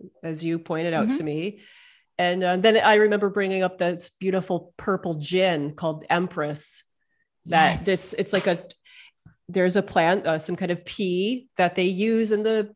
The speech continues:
Speaker 1: distillation process. And then you can play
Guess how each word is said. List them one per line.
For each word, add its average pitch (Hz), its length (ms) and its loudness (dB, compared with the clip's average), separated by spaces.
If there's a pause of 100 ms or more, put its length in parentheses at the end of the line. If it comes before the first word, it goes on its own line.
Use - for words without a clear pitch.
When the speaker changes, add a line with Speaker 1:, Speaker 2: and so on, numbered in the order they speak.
Speaker 1:
distillation 233 580 -2
process. 185 580 -2
And 180 140 -4
then 180 80 -2
you 180 80 -4
can 175 160 -4
play 208 840 0